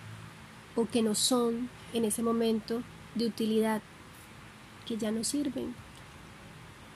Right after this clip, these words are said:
Bueno, amigos, esta es la información de los tránsitos de hoy. Lo importante es que, como se ha dicho muchas veces,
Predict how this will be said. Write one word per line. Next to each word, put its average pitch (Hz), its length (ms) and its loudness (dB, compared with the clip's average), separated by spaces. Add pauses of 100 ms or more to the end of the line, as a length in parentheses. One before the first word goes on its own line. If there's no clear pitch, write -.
(2000)
Bueno, 240 220 6
amigos, 240 480 4
esta 247 460 2
es - 160 -4
la 247 140 2
información 214 960 2
de 233 80 2
los 226 180 2
tránsitos 214 580 0
de 208 120 2
hoy. 269 340 6 (840)
Lo 240 100 6
importante 220 720 4
es 240 340 4 (160)
que, 226 640 4 (2250)
como 240 560 2
se - 180 0
ha 226 40 2
dicho 226 220 0
muchas 220 400 0
veces, 269 460 2